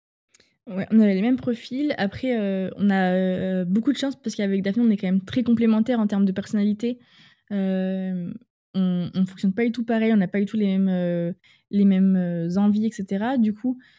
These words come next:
euh, ça a été assez naturel de se répartir les rôles. Euh, elle, dès le début, elle a, elle a adoré être au contact du client, elle a adoré toute la partie commerciale. Euh, donc, euh, donc, euh, au final, elle, elle s'occupe aujourd'hui de la partie commerciale,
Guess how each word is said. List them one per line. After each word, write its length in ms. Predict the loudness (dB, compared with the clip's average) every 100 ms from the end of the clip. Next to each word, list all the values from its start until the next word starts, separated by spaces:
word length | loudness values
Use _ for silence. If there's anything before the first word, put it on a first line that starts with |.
| _ _ _ -4
euh, 420 | 0 0 0 -2
ça 120 | -2
a 20 |
été 280 | -2 -2 -6 -14 _
assez 220 | -4 0 0
naturel 380 | 0 -2 0
de 80 | 0
se 80 | 0
répartir 360 | 0 -2 -2 0
les 100 | 2
rôles. 280 | 2 -2 -8 _ -2
Euh, 800 | 0 2 2 2 0 0 -2 -6 -12 _ _
elle, 160 | 2 4
dès 80 | 4
le 60 |
début, 280 | 4 2 2 2
elle 200 | 0 -2
a, 40 | _ -8
elle 140 | -2 -2
a 80 |
adoré 360 | 0 2 4 2
être 140 | 0
au 40 | -2
contact 280 | -2 0 0
du 120 | -2
client, 520 | 0 0 2 2 0 -4 -20 _
elle 120 | 2
a 40 | 4
adoré 240 | 4 4
toute 80 | 2
la 100 | -2
partie 240 | -4 -6
commerciale. 680 | 0 2 2 0 -2 -2 -2 -6 _ _ _ _
Euh, 120 | -2 2
donc, 300 | 4 2 0
euh, 420 | 0 0 -2 -2
donc, 240 | -4 -2
euh, 420 | -4 -4 -8 -12 -16 _
au 40 | -4
final, 320 | 2 2 2
elle, 160 | 0 0
elle 100 | 0
s'occupe 340 | -2 -8 -4
aujourd'hui 200 | -2 0
de 60 | 0
la 80 | -2
partie 320 | -4 -8 -14
commerciale, 720 | 0 2 2 -2 -2 -2 -2